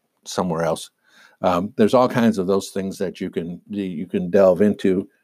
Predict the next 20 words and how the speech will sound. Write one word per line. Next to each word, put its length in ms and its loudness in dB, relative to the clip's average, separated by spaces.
but 240 6
of 80 2
course, 300 0
not 320 2
everybody 440 -2
needs 280 -10
to 120 -12
do 200 -8
that. 220 -8
Um, 360 -6
so 320 -2
that's 340 2
a 100 6
quick 840 0
overview 640 4
of 120 0
some 240 2
of 80 2
the 120 2
basic 600 0